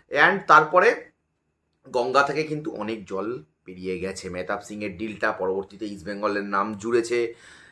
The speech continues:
বিভিন্ন সময় বিভিন্ন রকম যে মুম্বাইতে স্টে করে যাবেন, all that। আমি একটা কথায় প্রথম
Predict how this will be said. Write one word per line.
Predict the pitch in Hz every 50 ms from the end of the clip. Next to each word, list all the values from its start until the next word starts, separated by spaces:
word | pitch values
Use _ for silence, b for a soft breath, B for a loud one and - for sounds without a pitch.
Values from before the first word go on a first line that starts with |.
| B B 95
বিভিন্ন | 123 143 170 180 185 185
সময় | 180 185 180 180 180 156
বিভিন্ন | 151 151 156 165 165 160
রকম | 151 151 151 151 156 151
যে | 143 147
মুম্বাইতে | 131 127 127 127 127 127 127 - 131 123
স্টে | - - 131 131
করে | 131 - 123 127 127
যাবেন, | 127 123 123 135 131
all | 120 107 104 98 95
that। | 95 90 -
আমি | - 117 147 190 226 233
একটা | 214 - - - 185 190
কথায় | 190 190 208 208 208 -
প্রথম | 160 156 - 202 214